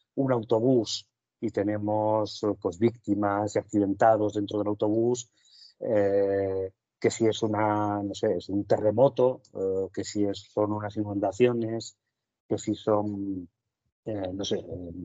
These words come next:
catástrofes, eh, de la naturaleza o catástrofes, eh, ejercidas por el ser humano. En fin, hay muchas variantes y en función de las variantes, eh, la integración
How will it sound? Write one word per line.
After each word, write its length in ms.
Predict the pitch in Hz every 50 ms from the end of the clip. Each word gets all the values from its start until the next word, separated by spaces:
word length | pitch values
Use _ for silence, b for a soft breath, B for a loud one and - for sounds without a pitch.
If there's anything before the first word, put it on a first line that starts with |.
| - _
catástrofes, 720 | - 107 - 117 110 - - 104 - - 107 104 - -
eh, 140 | 110 104 98
de 80 | 101
la 120 | 101 104 104
naturaleza 720 | 107 104 - 117 107 104 113 123 - - 117 117 113 113 - _ _ _ _ _ _ _ _ _
o 100 | - 107
catástrofes, 800 | - 123 113 - 113 101 - - 113 104 - - 110 104 - -
eh, 600 | 117 107 101 101 101 101 98 98 95 95 92 95 98
ejercidas 400 | - - 107 - - 110 104 -
por 120 | - 107
el 60 | 101 101
ser 160 | - 104 101
humano. 460 | 101 110 120 120 120 117 113 117 - _ _ b b b b _ _ _ _ _ _
En 100 | - 110
fin, 220 | - 131 107 101 -
hay 220 | 110 113 123 127
muchas 600 | 123 120 120 120 127 135 143 165 170 - 170 156 143
variantes 460 | 147 139 135 135 135 135 - 147 143
y 40 | 147
en 100 | 143 -
función 340 | - 123 120 113 143 143
de 60 | 147 139
las 140 | 123 117
variantes, 760 | - 143 135 127 131 127 131 131 - - 147 151 156 - - _ _ _ _ _ _ _ _ _ _ _ _
eh, 340 | 139 123 110 110 107 107 107
la 140 | 104 117 117
integración 880 | 120 120 113 113 127 113 110 113 113 - - - 135 139 135 135 151 165